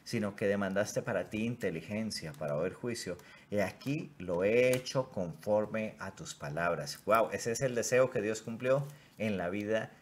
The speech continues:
de Salomón. ¿Quieres tener éxito? Antes de pedirle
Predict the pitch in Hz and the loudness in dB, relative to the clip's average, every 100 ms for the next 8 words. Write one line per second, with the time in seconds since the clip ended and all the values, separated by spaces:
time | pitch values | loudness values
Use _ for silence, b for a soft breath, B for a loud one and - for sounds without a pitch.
0 | - 92 - 73 73 71 69 - - - | -10 -8 -6 -6 -6 -6 -10 -14 -20 -20
1 | - 104 113 - 104 104 - 123 120 - | -6 -2 -2 -2 0 0 0 -2 -2 -4
2 | 139 170 170 - _ B B B B 107 | -6 -6 -8 -12 _ B B B B -2
3 | 110 123 107 101 101 110 113 117 117 | 2 2 2 2 4 2 2 0 0